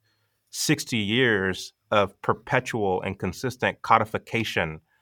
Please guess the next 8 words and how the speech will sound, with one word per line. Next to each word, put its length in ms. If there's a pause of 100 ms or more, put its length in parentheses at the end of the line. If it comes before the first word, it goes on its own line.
(220)
of 160
lies 720
and 220
mistruths 760
and 120
revisionist 640
history? 520 (680)
Um, 540